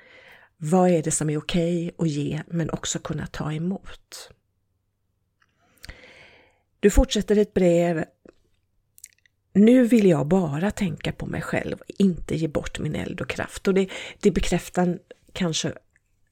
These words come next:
en del av det jag redan sa. Att du har en upplevelse av att du har gett bort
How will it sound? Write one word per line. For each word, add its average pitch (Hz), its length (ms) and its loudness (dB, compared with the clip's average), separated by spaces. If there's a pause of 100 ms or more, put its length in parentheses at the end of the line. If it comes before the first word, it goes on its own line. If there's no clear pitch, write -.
en 156 300 -2
del - 520 -10 (640)
av 156 140 -2
det 156 80 -2
jag 151 200 -4
redan 151 260 -8
sa. - 400 -2 (800)
Att 175 180 -6
du 170 160 -4
har 160 480 -2
en 165 160 -2
upplevelse 165 640 -6
av 175 100 -6
att 170 120 -8
du 175 80 -4
har 170 180 -2
gett - 280 -8
bort - 500 -14